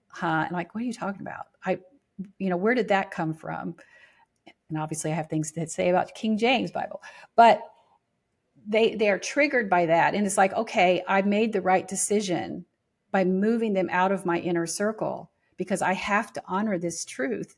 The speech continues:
And it's more important for me now to get that letter that I did yesterday from a mother whose twenty-eight-year-old daughter is coming out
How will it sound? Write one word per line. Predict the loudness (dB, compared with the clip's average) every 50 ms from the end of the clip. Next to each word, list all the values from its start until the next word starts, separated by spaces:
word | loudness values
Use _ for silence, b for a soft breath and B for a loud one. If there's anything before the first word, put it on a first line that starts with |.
| B B B B B
And | -4 -4
it's | -4 -4 -4 -4
more | -2 -2 -2
important | -2 -4 -4 -2 0 2 2 2 2 0 -2
for | -2 0
me | 0 2 2 2 2 2
now | 2 2 2 2 2 2 0 -2 -4 -6 -8 -10 _ _ _ _ _ _ _ _ _ _ _ _ _ _ _ _ _ _ _ _ _ _ _ _ _ b b b b b b b b -4
to | -4 2
get | 2 2 4 6
that | 4 4 4 4
letter | 2 4 4 4 4
that | 2 2 2
I | 0 0
did | 0 0 0 0
yesterday | 2 2 2 2 0 -2 -4 -2 -2 -2
from | -2 -4 -4 -4 -2
a | -2
mother | -2 -2 -2 -2 -2 0 0 0 0 -2 -4 -6 b b b b b b b b b -6
whose | -2 0 0 0 -2 -4
twenty-eight-year-old | -6 -4 -2 -2 0 0 2 2 2 2 0 0 -2 -2 0 2 2 4 4 4 2 2 0 -2 -6 -14 _ _ _ _ _
daughter | 0 2 2 2 2 2 0 0 -2 -2 -4 -8 -8
is | -8 -8 -8 -8
coming | -6 -4 -2 0 0 0 0
out | 0 0 0 0 0 -2 -4 -6